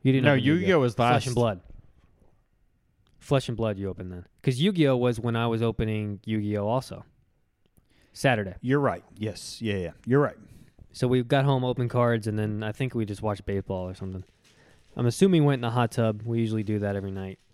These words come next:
Speaker 2: I think so.
Speaker 1: And then crashed.
Speaker 2: I think so.
Speaker 3: Now, Tim grilled Friday night.
Speaker 2: I did. They actually have a new grill out.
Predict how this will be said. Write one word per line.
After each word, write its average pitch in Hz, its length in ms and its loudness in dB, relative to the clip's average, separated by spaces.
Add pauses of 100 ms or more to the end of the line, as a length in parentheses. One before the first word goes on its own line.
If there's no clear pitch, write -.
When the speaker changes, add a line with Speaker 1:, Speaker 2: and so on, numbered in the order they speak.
(1600)
Speaker 2:
I 107 80 2
think 107 200 -2
so. 85 280 -4
Speaker 1:
And 113 80 -6
then 104 100 -4
crashed. 98 400 -6 (2000)
Speaker 2:
I - 60 -10
think 90 220 -14
so. 82 220 -12
Speaker 3:
Now, 123 180 -2
Tim 175 340 -2
grilled 139 360 -2
Friday 113 280 -2
night. 110 260 -4 (2250)
Speaker 2:
I 147 80 -12
did. 131 320 -6 (800)
They 127 140 0
actually 170 300 0
have 165 120 -2
a 170 60 -2
new 170 120 -2
grill 180 240 -4
out. 101 220 -4